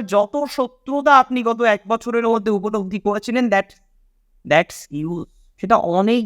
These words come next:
বেশি। এই যে প্রফেশনাল শত্রুতা, প্রফেশনের কারণে বিভিন্ন রকম শত্রুতা তৈরি হওয়া, এগুলো নিয়ে আপনাদের এত যন্ত্রণা, সেগুলো কিন্তু আমি মনে করি আস্তে আস্তে অনেকটা মৃদু হতে পারে বা অনেকটা মৃদু হবে।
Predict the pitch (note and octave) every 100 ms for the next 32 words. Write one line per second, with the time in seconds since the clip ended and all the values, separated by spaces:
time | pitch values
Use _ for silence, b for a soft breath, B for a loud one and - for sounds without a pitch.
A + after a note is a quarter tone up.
0 | A3 A3 F#3 - - _ _ _ _ _
1 | _ _ G3+ A#3 C#4+ - A#3+ C#4 C4+ C#4
2 | C4 B3+ A3 A#3+ - - G3+ F3 A#2+ -
3 | _ _ _ _ _ _ - F#3 C4 B3
4 | C4 B3+ B3 A#3 A3 B3+ B3+ B3 A#3 A#3
5 | A#3 A#3 A3+ A3+ A3 G#3 - G3+ G#3 G3+
6 | F#3+ G3 G#3+ A#3+ G3 B2+ A#2 - _ _
7 | F3 F#3+ B3+ B3+ B3+ B3+ G#3 A3 A#3 A#3+
8 | G#3 F#3+ A#3 F#3+ F#3 G#3 G#3+ A3+ F3 B2
9 | - _ _ _ F#3 F#3 G#3 G#3+ G#3 G3+
10 | F#3 G#3+ A#3 A3 G#3+ G3+ G#3 G3+ F3 -
11 | F#3 F3 F#3+ E3 E3 - D#3+ C3 D#3 G3
12 | G3 G3+ G#3 F#3+ G3 G3 G#3 _ _ _
13 | - C3+ C#3+ C3+ B2+ - B2 G#2+ G#2 G#2+
14 | - _